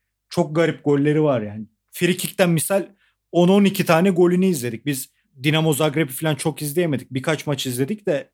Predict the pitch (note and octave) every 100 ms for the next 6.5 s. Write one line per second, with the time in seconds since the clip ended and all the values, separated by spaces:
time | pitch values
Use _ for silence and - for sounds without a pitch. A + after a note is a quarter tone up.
0 | _ - D3+ C#3+ D3 - D3 D3+ D#3 D3+
1 | D3 D3 D3 - _ _ _ C3 D3 D3+
2 | D3+ D3 C#3 D#3 C#3+ D3 C#3 D3+ F#3+ F3+
3 | E3 C#3 D3 F3+ E3 D3 - C#3+ C#3 B2+
4 | D3 C3+ B2+ C3+ C3+ C3 - C#3 C3 C3
5 | C3+ C3 C3 D#3+ A3 G#3+ _ _ _ _
6 | _ - C#3 D#3 C3